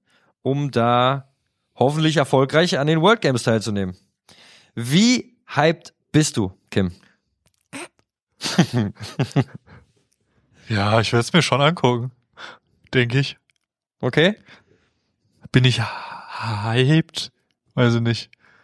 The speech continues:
Speaker 2: Ja, geht so. Ich bin gespannt, was daraus wird. Also,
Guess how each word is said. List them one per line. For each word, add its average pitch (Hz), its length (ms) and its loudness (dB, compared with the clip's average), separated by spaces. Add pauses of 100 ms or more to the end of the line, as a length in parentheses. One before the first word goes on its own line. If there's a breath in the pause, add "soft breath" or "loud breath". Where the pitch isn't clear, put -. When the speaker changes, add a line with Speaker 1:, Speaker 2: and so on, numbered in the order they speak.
(380 soft breath)
Speaker 2:
Ja, 123 300 6
geht 120 320 -2
so. 107 220 -2 (280)
Ich - 140 -8
bin 151 200 2
gespannt, 143 440 0
was 127 200 0
daraus 117 300 2
wird. 113 220 0 (280)
Also, 113 480 -2